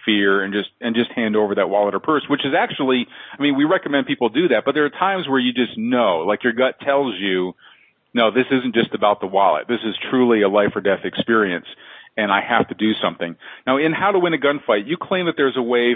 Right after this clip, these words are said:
for a citizen armed with a concealed carry weapon to use this confidence to their advantage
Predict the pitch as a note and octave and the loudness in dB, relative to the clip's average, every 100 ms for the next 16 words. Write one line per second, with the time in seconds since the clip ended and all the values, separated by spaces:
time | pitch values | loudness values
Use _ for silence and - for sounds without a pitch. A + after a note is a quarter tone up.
0 | A#2 A#2 A2 A2 A2 A2+ - D#3 D#3 C3+ | -2 0 2 2 0 -4 0 0 0 0
1 | B2 B2 A#2+ A2 - A2+ - B2 A2 - | 0 0 0 -4 -4 -8 -2 -2 0 0
2 | A2 A2 A2+ G#2+ G2 B2+ A#2+ C3 G#3+ A3+ | 0 0 0 -2 0 -2 -2 0 0 0
3 | C#3+ B2 - A#2+ A#2 - A2+ - A2+ G#2+ | 0 -2 0 0 0 0 -4 -4 -2 2
4 | G#2+ G2+ C#3+ F#3+ A#2+ G#2 - | 2 2 0 2 2 0 -4